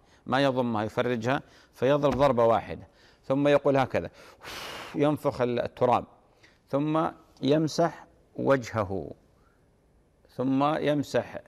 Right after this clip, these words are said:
يده اليمنى بكفه اليسرى هكذا، ثم يضع اليمنى على اليسرى، أو يقول هكذا مثلا أو هكذا.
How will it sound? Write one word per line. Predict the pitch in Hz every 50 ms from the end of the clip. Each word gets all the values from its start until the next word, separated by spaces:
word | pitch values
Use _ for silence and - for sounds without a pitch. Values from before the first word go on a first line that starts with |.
| -
يده | - 113 110 117 127 135 131 123 117 117
اليمنى | 117 120 127 120 113 110 101
بكفه | 95 104 107 - 139 120 - - 113 107
اليسرى | 107 120 117 - 110 101 95
هكذا، | 107 113 110 - 127 135 139 160 180 - _ _ _ _ _ _ _ _
ثم | - 123 120 123
يضع | 127 131 120 117 101 101
اليمنى | 110 117 120 117 113 113 113
على | 104 95 101 107 113 - - 87
اليسرى، | 92 95 95 - - - 98 101 - -
أو | 180 170
يقول | 143 - - 120 110 101
هكذا | 107 110 101 - - 101 101 107
مثلا | 98 101 101 95 101 104 123 147 156 - - - _ _ _ _ _ _ _ -
أو | 131 120
هكذا. | 92 98 90 85 - - - 73